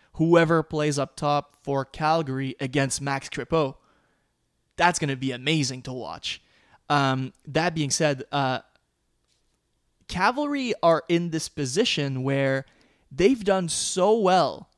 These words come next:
that they can punch their ticket to the final by winning the spring season and can afford to lose a couple of games.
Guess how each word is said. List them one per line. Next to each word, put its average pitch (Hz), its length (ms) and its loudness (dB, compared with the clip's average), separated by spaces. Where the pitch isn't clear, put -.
that 147 280 2
they 185 120 4
can 214 200 0
punch 190 260 -2
their 175 100 0
ticket 170 300 -2
to 170 80 -2
the 143 100 -2
final 147 540 -4
by 143 200 4
winning 156 340 2
the 143 80 0
spring 185 340 -2
season 135 560 -2
and 156 220 0
can 165 180 0
afford 156 380 0
to 170 60 0
lose 156 240 2
a 151 60 -2
couple 147 280 -2
of 139 80 -4
games. 170 480 -4